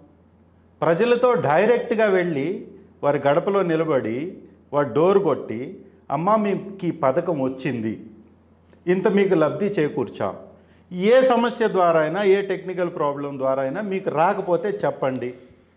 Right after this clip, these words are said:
దాన్ని సరిచేసుకుంటాం" అని వారి గ-, వారి గడపలోకి వెళ్ళేసి,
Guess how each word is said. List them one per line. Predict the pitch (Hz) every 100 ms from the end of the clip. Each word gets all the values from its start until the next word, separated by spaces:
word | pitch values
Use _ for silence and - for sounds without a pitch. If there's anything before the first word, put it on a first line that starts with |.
| _
దాన్ని | 160 170
సరిచేసుకుంటాం" | - 151 160 180 170 - 120 107 104 - - - _ _ _ _ _ _ _ _ _
అని | 117 151 151 135 185
వారి | 156 143
గ-, | 135 120 127
వారి | 127 131 -
గడపలోకి | 117 143 175 160 135
వెళ్ళేసి, | 104 95 90 82 - - 90 156